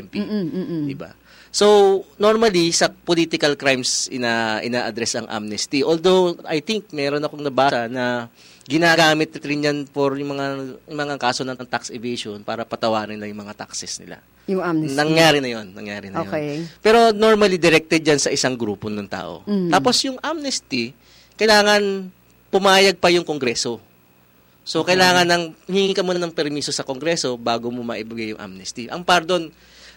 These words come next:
Speaker 1: purely executive
Speaker 2: Yun,
Speaker 1: decision
Speaker 2: galing
Speaker 1: yan.
Speaker 2: mismo sa presidente.
Speaker 1: Oo, kasi sa-, ang,
Speaker 2: Mm-hmm.
Speaker 1: ang, ang sasabihin, ang,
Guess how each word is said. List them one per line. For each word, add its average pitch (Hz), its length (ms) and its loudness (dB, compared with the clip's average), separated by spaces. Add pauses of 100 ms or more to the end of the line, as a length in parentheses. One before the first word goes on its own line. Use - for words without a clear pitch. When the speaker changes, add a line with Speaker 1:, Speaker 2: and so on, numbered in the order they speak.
Speaker 1:
purely 185 400 4
executive 151 480 0 (160)
Speaker 2:
Yun, 190 240 0
Speaker 1:
decision 170 200 4 (120)
Speaker 2:
galing 247 80 4
Speaker 1:
yan. 240 120 6
Speaker 2:
mismo 214 160 -2
sa 208 120 -2
presidente. 135 460 2
Speaker 1:
Oo, 120 100 4
kasi 185 280 4
sa-, 190 200 0
ang, 196 160 2
Speaker 2:
Mm-hmm. - 160 2
Speaker 1:
ang, 214 120 2 (160)
ang 214 160 0
sasabihin, 202 480 0
ang, 202 200 -6